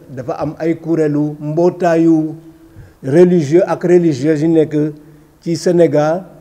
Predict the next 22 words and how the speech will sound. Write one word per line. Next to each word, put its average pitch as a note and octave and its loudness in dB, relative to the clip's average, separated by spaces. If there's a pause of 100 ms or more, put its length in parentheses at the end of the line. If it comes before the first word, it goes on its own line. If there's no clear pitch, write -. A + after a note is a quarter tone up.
(240)
di D3 -8
jàppale F3 2
évêques E3+ -2
yi E3 -6
ci F#3 -6
liggéey D#3 0
bi. D3 -4 (560)
Toog D#3 4
nañu D#3 2
waxtaan D#3+ -2
ak D3+ -8
ñoom D#3 -2
parce D#3+ -4
que F3 -4
dañu D#3+ -2
am D#3+ -6 (120)
école F#3+ -2
de F3 -2
formation D#3 -4
bi E3 -2
nekk E3 -2
ca, E3 -4